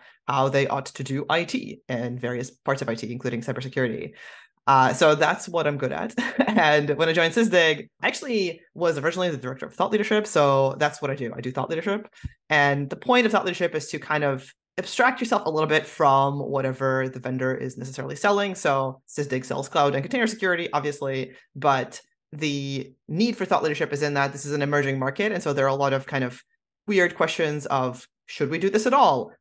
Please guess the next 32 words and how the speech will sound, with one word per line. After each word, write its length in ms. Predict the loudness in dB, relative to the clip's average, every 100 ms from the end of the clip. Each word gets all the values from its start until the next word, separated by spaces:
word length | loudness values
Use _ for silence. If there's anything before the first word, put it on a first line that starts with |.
| _
How 180 | 0 2
do 80 |
we 60 | 0
do 120 | -2
this 160 | -4 -4
if 80 | -4
we're 100 | -2
gonna 160 | 2
do 160 | 4 4
this? 360 | 4 0 -4
Where 100 | -4
do 60 | -2
we 80 | -2
start? 340 | 2 4 4
Where 80 | 2
do 80 | -2
we 100 | -4
end? 280 | -2 -2 -4
And 280 | -6 -6 -8
so 80 | -8
before 260 | -2 2
you 160 | 2 2
acquire 360 | 0 2 2 0
a 20 |
product, 460 | 0 0 0 -4 -6
or 140 | -6
even 320 | -4 -4 -2
after 240 | -2 -2 -2
you 80 |
acquire 240 | -2 -2 -4
a 40 |
product 360 | -2 -4 -4 -10